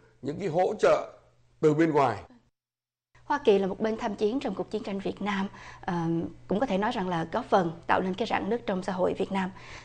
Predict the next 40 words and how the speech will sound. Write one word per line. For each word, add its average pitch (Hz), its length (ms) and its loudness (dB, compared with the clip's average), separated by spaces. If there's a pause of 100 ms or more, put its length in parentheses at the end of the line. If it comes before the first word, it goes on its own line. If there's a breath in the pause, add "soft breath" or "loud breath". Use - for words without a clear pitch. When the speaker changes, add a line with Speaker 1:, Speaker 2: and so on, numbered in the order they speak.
Speaker 2:
Thì 185 140 -2
theo 208 120 -4
ông, 196 260 -2
cái 262 140 0
quan 214 120 6
hệ 170 140 -2
Việt-Mỹ 170 480 0 (320)
nó 262 80 2
ảnh 190 120 4
hưởng 185 140 2
như 214 100 -2
thế 233 120 -6
nào 180 260 -4
tới 202 100 -8
tiến 233 160 -2
trình 180 220 0
hòa 185 120 -4
hợp, 170 200 -4
hòa 180 100 -6
giải 175 220 0
dân 202 160 -2
tộc - 160 -12
Việt - 140 -8
Nam? 196 140 -14 (640)
Speaker 1:
Việc 143 240 4 (140)
Mỹ 160 400 0 (280)
quay 208 220 6 (180)
trở - 120 2
lại - 320 -6 (240)
châu 180 220 6
Á, 151 320 4 (120)
quay 190 160 6 (100)
trở 120 120 -2
lại 117 180 -4
Đông 175 160 4
Nam 165 160 2
Á, 147 280 2 (240)
có 151 220 2
thiện 202 240 8
chí 160 260 2